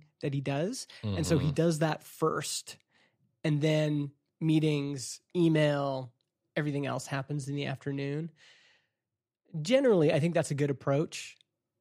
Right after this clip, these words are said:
Speaker 1: uh, if you
Speaker 2: Yeah.
Speaker 1: can manage it.
Speaker 2: I would much, yeah, I would much rather do that, but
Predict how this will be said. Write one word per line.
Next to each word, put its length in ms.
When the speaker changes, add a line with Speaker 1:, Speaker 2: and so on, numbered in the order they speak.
Speaker 1:
uh, 400
if 160
you 60
Speaker 2:
Yeah. 100
Speaker 1:
can 180
manage 380
it. 260
Speaker 2:
I 100
would 140
much, 380
yeah, 120
I 20
would 140
much 220
rather 180
do 200
that, 240
but 220